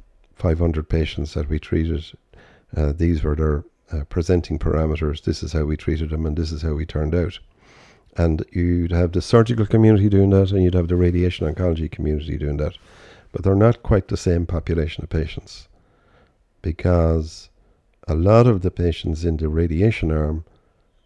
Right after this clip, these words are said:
will be patients that the surgery, surgical community have rejected, either because they're too old or they're too sick or so forth, reasons X, Y, and Z. So they're not quite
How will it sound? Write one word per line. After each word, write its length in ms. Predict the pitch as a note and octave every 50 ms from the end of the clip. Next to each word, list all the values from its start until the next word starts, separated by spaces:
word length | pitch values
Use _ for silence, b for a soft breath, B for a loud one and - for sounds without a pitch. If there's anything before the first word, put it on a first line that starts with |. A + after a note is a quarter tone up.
| _ _ _ _ -
will 120 | F2+ E2
be 140 | D#2 F2 D#2
patients 400 | - F2 E2+ - - D#2+ D#2 -
that 140 | - - -
the 100 | - D2+
surgery, 760 | - - - F#2+ F#2 F2+ E2 D#2+ D#2 D#2 D#2+ D#2 D#2 D#2 - _
surgical 500 | - - G2 F#2+ F2 F2 E2+ - E2 D#2+
community 420 | - - E2+ E2+ D#2+ D#2 D2+ D2+
have 140 | D#2 D2+ D2+
rejected, 560 | D#2 D2+ D2 D#2 F#2 F#2+ - - - E2 D#2 - b b b b b b b b -
either 220 | E2+ D2+ D#2 D#2+
because 340 | D#2 D2+ D2 - D#2 D2+ D2+
they're 100 | - D#2+
too 220 | - - - D#2+
old 240 | E2+ F#2 F#2 F2+ F2
or 100 | D#2+ D2+
they're 220 | D#2 - E2 D2+
too 300 | D2 - - F#2 E2 D#2
sick 500 | D#2 - - - F#2+ E2+ E2 _ _ - - E2
or 280 | D2+ D#2 D#2 D#2 - _ _ _ _
so 200 | - - - F2+
forth, 220 | D#2 - - - - - - _
reasons 360 | - G2 F2 D#2+ E2 F2 -
X, 180 | G2+ F2+ - -
Y, 100 | D#2+ D#2
and 160 | D#2+ D#2 D2+
Z. 220 | D2+ D#2+ D#2 D2+ D2+ - B B B B B B B B
So 120 | - -
they're 100 | G2 F#2+
not 220 | G2 G#2 A2+ - -
quite 320 | - A#2 G#2 F2+ E2+ -